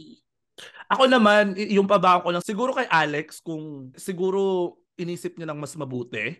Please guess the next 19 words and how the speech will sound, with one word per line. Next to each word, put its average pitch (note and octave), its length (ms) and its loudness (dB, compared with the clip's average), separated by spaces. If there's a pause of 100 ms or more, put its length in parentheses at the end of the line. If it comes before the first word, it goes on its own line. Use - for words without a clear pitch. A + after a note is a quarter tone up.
(140)
Siguro A#3 320 -4
kung C4+ 160 -4
wal-, F#3 240 0
may F3+ 240 -2
nangyari F3 320 -4
talaga D3+ 420 -8
kay C3 640 -4
Russell C3 380 -6
tsaka B2 240 -12
kay A#2+ 160 -10
Luis, A2 240 -14
siguro C#3+ 320 -8
hindi C3 320 -6
niya, A2+ 240 -8
hindi C3 320 -8
niya A#2 80 -8
yun A2+ 160 -8
gagawin. A2 640 -14
Pero G3 320 0